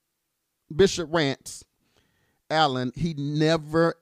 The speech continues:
ever stopped. He pursued what he knew he needed to do. So how many of us are doing the same?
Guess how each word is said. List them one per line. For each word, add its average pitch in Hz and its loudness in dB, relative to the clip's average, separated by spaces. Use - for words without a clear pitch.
ever 139 -2
stopped. - -4
He - 0
pursued 214 2
what 151 0
he 196 -2
knew 175 6
he 202 -6
needed 139 -4
to 156 -12
do. 170 -2
So 143 -8
how 202 2
many 226 2
of 180 0
us 180 2
are 156 2
doing 156 0
the 135 -4
same? 95 -12